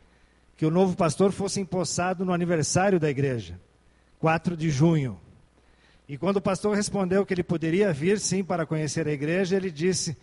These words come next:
"Só posso fazê-lo no final de semana de dezesseis a dezenove de junho." Mesmo assim, a igreja, em dezenove de maio, informa concordar com a data que o pastor fixou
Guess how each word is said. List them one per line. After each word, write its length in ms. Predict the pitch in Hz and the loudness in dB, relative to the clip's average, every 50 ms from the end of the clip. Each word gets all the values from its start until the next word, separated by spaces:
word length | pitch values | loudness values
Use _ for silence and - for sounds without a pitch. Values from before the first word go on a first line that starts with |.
| _ _ _ _ _ | _ _ _ _ _
"Só 240 | - - - 165 156 | -12 -4 -2 -2 -2
posso 460 | - - 165 170 190 190 - - 175 | -2 0 0 0 0 0 -2 -6 -6
fazê-lo 640 | 156 165 165 156 135 110 135 151 165 180 185 180 180 | -2 -2 -2 -2 -2 -2 -2 -2 -2 -2 -2 -2 -4
no 80 | 170 | -6
final 320 | 151 - 160 151 151 160 170 | -6 -6 -6 -6 -6 -6 -6
de 60 | 131 | -6
semana 580 | - 165 156 147 160 175 190 190 196 196 170 - _ _ _ _ _ _ _ _ _ | -6 -6 -4 -4 -2 -2 -2 -2 -2 -2 -4 -6 _ _ _ _ _ _ _ _ _
de 160 | - 127 165 | -6 -6 -4
dezesseis 1040 | 160 131 123 123 160 151 131 - - - 165 175 185 185 196 180 - - - - - _ _ _ _ _ _ - | -4 -4 -2 0 0 0 0 -2 -2 -2 0 0 0 0 -2 -4 -6 -10 -14 -18 -20 _ _ _ _ _ _ -10
a 140 | 131 139 151 | -6 -6 -6
dezenove 640 | 139 120 123 151 147 139 143 147 151 151 139 139 | -6 -4 -4 -4 -2 -2 -2 -2 -2 -2 -4 -6
de 160 | 135 143 143 | -6 -6 -6
junho." 440 | 131 113 131 143 143 131 120 104 98 - - - - - - - _ _ _ _ _ _ _ _ _ _ _ _ _ _ _ | -4 -4 -4 -4 -4 -4 -6 -10 -14 -18 -20 -20 -20 -20 -20 -20 _ _ _ _ _ _ _ _ _ _ _ _ _ _ _
Mesmo 280 | - 147 190 190 160 196 | -4 -2 0 0 0 0
assim, 400 | 180 160 - - 196 220 226 233 | -2 -2 -2 -2 -2 -2 0 0
a 80 | 208 185 | -2 -2
igreja, 440 | 151 151 160 175 190 202 180 165 | -2 0 0 2 2 0 0 0
em 60 | 175 165 | -2 -4
dezenove 460 | 139 123 151 147 147 165 190 190 185 | -2 -2 -2 0 2 2 0 0 -2
de 100 | 170 196 | -2 -2
maio, 460 | 175 160 151 147 143 131 117 104 101 - _ _ _ _ _ _ _ _ _ _ _ _ - | -2 0 0 0 -2 -4 -6 -8 -12 -16 _ _ _ _ _ _ _ _ _ _ _ _ -12
informa 640 | - 160 156 - - - 160 165 175 180 175 175 165 | -8 -8 -8 -4 0 2 2 4 4 2 2 -2 -6
concordar 640 | - - 196 226 220 214 214 196 156 160 156 156 147 | -4 -4 -6 -4 -2 0 -2 0 0 -2 -2 -2 -4
com 100 | - 156 | -4 -6
a 60 | 139 | -6
data 340 | 135 123 147 151 151 - 151 | -6 -4 -4 -4 -4 -4 -6
que 100 | - - | -4 -6
o 40 | 139 | -6
pastor 360 | - 160 165 165 - 180 185 | -6 -6 -6 -4 -4 -4 -6
fixou 560 | 170 - 208 - - - 170 165 170 165 160 | -6 -8 -12 -10 -6 -2 0 0 0 -2 -4